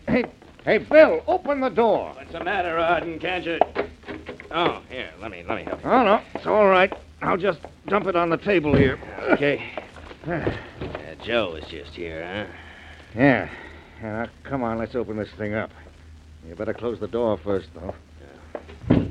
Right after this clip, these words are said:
Speaker 2: That's all closed. Boy, that's some big package the kid lugged in this time.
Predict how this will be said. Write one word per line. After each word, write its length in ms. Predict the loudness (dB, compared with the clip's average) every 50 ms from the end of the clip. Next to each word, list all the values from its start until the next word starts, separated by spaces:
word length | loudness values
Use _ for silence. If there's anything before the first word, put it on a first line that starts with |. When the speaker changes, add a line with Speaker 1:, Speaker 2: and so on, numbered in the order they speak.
| -10 -14 -18 -16 -18
Speaker 2:
That's 160 | -16 -14 -12
all 140 | -12 -12 -12
closed. 380 | -12 -12 -12 -10 -10 -12 -14 -16 -18 -18 -18 -18 -20 -20 -20 -20 -20 -18 -18 -18 -18 -20 -18 -18 -18 -16 -16 -18 -18 -20 -20 -18 -14 -14 -14 -14 -14 -18 -20 -20 -20 -18 -16 -14 -12
Boy, 320 | -12 -10 -10 -10 -10 -10 -12 -16 -18 -18 -18 -20 -20 -20 -20 -16 -14 -14 -14 -14 -14 -12 -12 -12 -12 -12 -16 -16 -12 -8 -6
that's 240 | -6 -6 -6 -10 -14 -14
some 160 | -12 -12 -10
big 140 | -10 -10 -10 -8 -4
package 360 | -2 0 0 0 -2 -10 -12
the 80 | -12 -10
kid 260 | -8 -8 -8 -6 -4
lugged 240 | -4 -4 -4 -4 -6
in 140 | -8 -6 -6
this 160 | -8 -10 -10 -10
time. 300 | -8 -8 -8 -8 -10